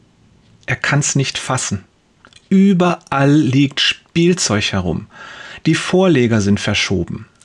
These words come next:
Einer hängt halb im Kamin. Die Tischdecke ist vom Tisch gezogen, auf dem Boden liegen Kekse und mindestens ein Glas Orangensaft war umgekippt und hat den Boden in eine klebrige Rutschbahn verwandelt. Wo ist Lena?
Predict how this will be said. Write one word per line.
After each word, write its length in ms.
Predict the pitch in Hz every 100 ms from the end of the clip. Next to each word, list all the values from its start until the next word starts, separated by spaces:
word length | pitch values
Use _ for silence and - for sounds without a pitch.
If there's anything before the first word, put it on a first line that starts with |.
| _
Einer 260 | 139 156 156
hängt 340 | 156 156 -
halb 200 | 143 151
im 160 | 147 135
Kamin. 500 | - 147 147 98 95 _ _ _ - - _ -
Die 140 | 127 -
Tischdecke 560 | 214 - - 104 -
ist 220 | 127 -
vom 180 | - 120
Tisch 240 | - 185 -
gezogen, 500 | 139 - 139 131 139
auf 160 | -
dem 220 | - 123
Boden 300 | 131 156 156
liegen 320 | 135 127 123 117
Kekse 420 | 175 160 - 131
und 180 | 135 -
mindestens 540 | 160 190 151 139 -
ein 300 | - 139 147
Glas 280 | 127 131 143
Orangensaft 800 | 135 113 139 123 113 113 - 110
war 160 | 104
umgekippt 560 | 139 135 117 - 117 - - - - -
und 220 | 185 -
hat 100 | -
den 220 | 147 120
Boden 320 | 117 120 120
in 100 | 120
eine 220 | - 120 120
klebrige 640 | - 117 113 101 127 110
Rutschbahn 640 | 104 110 - - 101 90
verwandelt. 720 | - 92 92 90 90 85 - - _ _ _ _ _ _ _ _
Wo 560 | 110 110 147 185 214 - -
ist 440 | 165 165 - -
Lena? 800 | 135 160 202 208 135 117 110 113